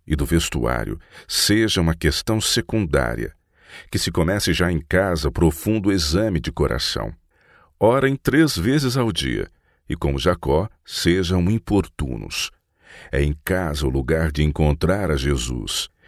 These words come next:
Então levem consigo a reunião e quão preciosas serão as horas que ali passarem.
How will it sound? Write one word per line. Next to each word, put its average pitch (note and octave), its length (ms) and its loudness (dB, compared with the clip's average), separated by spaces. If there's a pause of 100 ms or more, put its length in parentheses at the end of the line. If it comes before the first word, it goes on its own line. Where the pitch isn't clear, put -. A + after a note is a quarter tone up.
(200)
Então F2+ 420 2
levem F#2 420 2
consigo G#2 720 0
a G2 60 2
reunião E2 600 2 (220)
e G#2+ 100 -2 (140)
quão A#2+ 280 4
preciosas F#2+ 680 0
serão D2 320 0
as C2+ 140 -2
horas D#2+ 400 0
que - 100 -2
ali D#2 220 0
passarem. - 640 -4